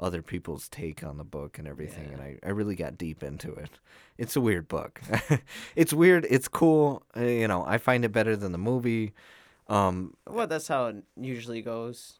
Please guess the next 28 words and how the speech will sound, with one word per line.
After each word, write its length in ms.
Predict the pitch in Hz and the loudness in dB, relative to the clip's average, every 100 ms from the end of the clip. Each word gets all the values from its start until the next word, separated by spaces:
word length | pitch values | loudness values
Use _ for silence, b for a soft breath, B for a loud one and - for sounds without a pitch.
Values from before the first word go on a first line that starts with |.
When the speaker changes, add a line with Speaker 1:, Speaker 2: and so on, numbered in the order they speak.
| - | 2
Speaker 1:
I 60 | |
read 220 | 160 196 | 4 4
articles, 580 | 95 90 90 - 90 87 | 4 2 2 -2 -6 -6
too. 300 | - 87 90 - | -4 -4 -4 -2
I 120 | 101 | 0
get 180 | 113 107 | 0 0
into 640 | 101 92 104 90 82 82 | -2 -4 -4 -4 -4 -8
stupid 520 | - - - 92 87 82 | -12 -10 -6 -4 -4 -4
news 280 | 85 85 | -4 -4
articles, 720 | 87 85 85 90 82 80 78 - | -4 -4 -4 -6 -6 -6 -8 -8
or 520 | 80 82 80 76 - - B B B | -6 -4 -4 -6 -10 -16 B B B
if 220 | 98 - | -4 0
I'm 420 | 95 95 95 90 | 0 0 -2 -6
looking 420 | 82 104 95 101 95 | -4 -4 -2 -4 -4
into, 480 | 95 - 92 85 | -6 -6 -6 -6
v-, 160 | 80 127 | -8 -8
like, 220 | 110 98 104 | -4 -4 -4
recently 460 | 123 113 113 95 90 | -4 -4 -4 -4 -4
I've 80 | |
been 160 | 92 90 | -4 -4
reading 360 | 87 90 87 85 | -4 -4 -4 -6
up 200 | 76 82 | -8 -8
a 40 | |
little 240 | 85 80 82 | -8 -6 -6
bit 200 | 82 78 | -8 -8
on 220 | 78 78 | -10 -10
the, 240 | 78 69 | -10 -10
uh, 160 | 65 58 | -12 -16